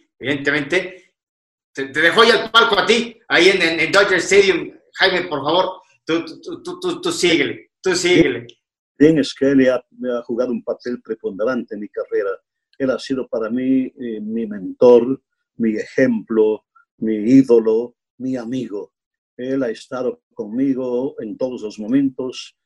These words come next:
Speaker 2: Él me ayudó muchísimo, sobre todo al principio, eh, de mi carrera con los Dodgers, porque en los primeros ocho años con los Dodgers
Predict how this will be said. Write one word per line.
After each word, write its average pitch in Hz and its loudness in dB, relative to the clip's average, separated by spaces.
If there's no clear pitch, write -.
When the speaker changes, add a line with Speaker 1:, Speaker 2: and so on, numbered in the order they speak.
Speaker 2:
Él 120 -2
me 117 -2
ayudó 117 0
muchísimo, 135 0
sobre 110 -4
todo 131 0
al 120 -4
principio, 117 -6
eh, 113 -4
de 110 6
mi 139 0
carrera 120 0
con 110 -8
los 98 -8
Dodgers, 107 -6
porque 110 -6
en 123 -2
los 104 -8
primeros 170 -6
ocho 117 -6
años 107 -6
con 110 -10
los 104 -10
Dodgers 107 -6